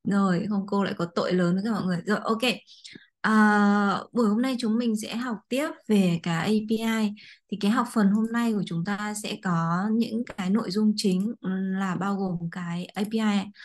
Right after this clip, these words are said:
à, những cái H T T P methods. À, chúng ta sẽ thấy là, à, trong quá trình mình làm mình sẽ thấy nó có rất là nhiều những cái methods khác nhau, đúng không? Vậy thì những cái, ờ, methods này dùng khi nào và cái ý nghĩa của nó là gì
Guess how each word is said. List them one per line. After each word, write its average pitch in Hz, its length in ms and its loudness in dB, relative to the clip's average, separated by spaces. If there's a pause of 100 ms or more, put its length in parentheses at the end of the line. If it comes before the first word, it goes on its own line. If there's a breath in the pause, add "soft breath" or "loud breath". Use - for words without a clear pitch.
(240 loud breath)
à, 180 240 0
những 180 200 0
cái 175 280 0
H 220 200 -4
T - 20 -2 (100)
T - 40 -2 (140)
P 202 160 2
methods. 202 420 -2 (580 loud breath)
À, 180 680 2 (100)
chúng 208 220 2
ta 247 160 0
sẽ 233 140 -4
thấy 208 300 2
là, 233 140 0
à, 202 400 2
trong 233 140 -2
quá 214 120 -2
trình 233 180 -2
mình 190 180 2
làm 185 240 -2
mình 175 120 -2
sẽ - 180 -12
thấy 196 140 0
nó 185 140 -2
có 190 100 -4
rất 247 160 -4
là 277 60 -6
nhiều 196 300 2
những 180 180 -4
cái 180 100 -10
methods 220 420 -8 (260)
khác - 220 -6
nhau, 233 420 4
đúng 170 100 2
không? 226 160 4 (420 loud breath)
Vậy - 140 -6
thì 220 180 6
những 214 220 4
cái, 196 580 2 (340 loud breath)
ờ, 196 300 2
methods 254 360 2 (120)
này 190 320 4
dùng 175 220 2
khi 226 160 -4
nào 196 420 -2
và 175 340 -2
cái 180 160 -4
ý 202 120 0
nghĩa 226 220 2
của 269 100 -6
nó 180 220 -2
là 202 160 -4
gì 185 200 0